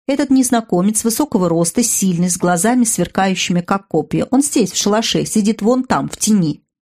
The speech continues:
Военачальник взглянул в угол, но Умслопогас уже исчез. "Юноша убежал", сказал он. "Как же никто это не заметил? Уж не колдун ли он? И вправду до меня дошли слухи, будто на горе обитают двое,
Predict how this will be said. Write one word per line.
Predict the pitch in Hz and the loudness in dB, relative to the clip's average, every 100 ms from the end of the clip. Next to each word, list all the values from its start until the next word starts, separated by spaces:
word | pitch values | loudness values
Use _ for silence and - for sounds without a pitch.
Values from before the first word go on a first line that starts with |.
| _ _ _ - | _ _ _ -6
Военачальник | 185 208 233 311 311 277 | -2 0 0 0 0 0
взглянул | - 202 208 226 | -2 0 2 0
в | 185 151 | 0 -2
угол, | 143 156 170 _ - | -2 -4 -6 _ -4
но | 175 - | -2 -2
Умслопогас | 175 160 175 165 185 247 262 | -4 -4 -4 -2 -2 -2 -2
уже | 160 175 | -2 -2
исчез. | 185 - 160 151 - _ _ - | -2 -2 -4 -6 -10 _ _ -6
"Юноша | 180 175 175 - | 0 0 0 0
убежал", | 208 240 240 214 - _ | 0 0 0 -2 -4 _
сказал | - 165 156 156 151 | -6 -4 -2 -2 -2
он. | 160 - _ _ | -4 -8 _ _
"Как | 285 294 | -6 -2
же | 294 | 2
никто | 294 - 294 - | 2 2 -2 0
это | 254 254 | 0 2
не | 247 | 2
заметил? | 254 277 240 151 - 214 - _ - | 2 2 2 0 -4 -10 -14 _ -6
Уж | 214 240 | -2 0
не | |
колдун | 247 285 262 190 170 | 2 2 2 2 2
ли | 208 | 2
он? | 226 151 - _ - - | 2 0 -6 _ -20 -6
И | 214 | -4
вправду | - - 185 185 | -2 -2 -2 -2
до | 202 220 | 0 2
меня | 233 220 | 2 2
дошли | 208 - 214 | -2 -2 -2
слухи, | - 208 143 160 | 0 -2 -2 -4
будто | 156 160 - | -4 -4 -2
на | 156 | -2
горе | 151 147 190 240 | 0 0 0 0
обитают | 185 170 175 165 151 147 | -2 -2 -2 0 0 -2
двое, | 156 185 175 - | -2 0 0 -2